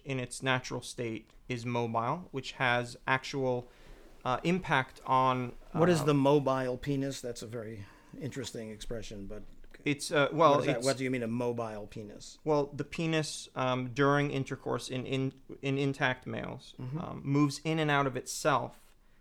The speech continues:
Speaker 1: as the male thrusts in and out of either the vagina or the anus or where, wherever it is. Um,
Speaker 2: So this is a description of having the, wh-, what it's like to have a foreskin.
Speaker 1: Correct.
Speaker 2: Okay.
Speaker 1: Uh, force-, the foreskin moves,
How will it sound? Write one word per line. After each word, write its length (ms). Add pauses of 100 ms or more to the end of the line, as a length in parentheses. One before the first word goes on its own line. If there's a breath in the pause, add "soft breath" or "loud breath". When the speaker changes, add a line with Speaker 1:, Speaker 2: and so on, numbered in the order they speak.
(140 soft breath)
Speaker 1:
as 240
the 100
male 200
thrusts 760
in 120
and 140
out 140
of 120
either 240
the 80
vagina 500
or 60
the 140
anus 340
or 60
where, 240
wherever 500
it 40
is. 400 (460 soft breath)
Um, 400 (100)
Speaker 2:
So 120
this 160
is 80
a 60
description 520
of 100
having 320
the, 100
wh-, 280
what 160
it's 140
like 200
to 80
have 200
a 60
foreskin. 580
Speaker 1:
Correct. 420
Speaker 2:
Okay. 160 (320 loud breath)
Speaker 1:
Uh, 80
force-, 380
the 100
foreskin 420
moves, 300